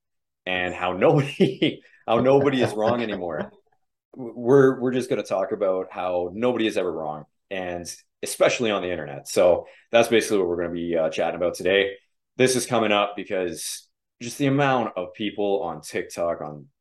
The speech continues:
Speaker 1: Instagram, on social media, just saying not just wrong things,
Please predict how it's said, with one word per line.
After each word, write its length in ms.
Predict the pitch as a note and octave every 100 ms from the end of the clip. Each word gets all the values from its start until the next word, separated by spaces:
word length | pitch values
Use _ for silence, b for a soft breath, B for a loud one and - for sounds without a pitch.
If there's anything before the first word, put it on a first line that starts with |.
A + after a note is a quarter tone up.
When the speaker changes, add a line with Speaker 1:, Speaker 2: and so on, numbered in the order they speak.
| _
Speaker 1:
Instagram, 520 | G#2 F2+ - F2 E2+
on 100 | D#2
social 320 | D#2 G2 - F2+
media, 380 | F#2 F2+ F2+
just 340 | E2+ F2+ - -
saying 380 | A2+ G#2 F2 - _ _ _ _ _ _ _ _ _ _ _
not 240 | A#2+ F#3 G3+
just 240 | C3 G#2
wrong 500 | E2+ E2+ G2 G#2 F#2+
things, 580 | - D2+ - - - -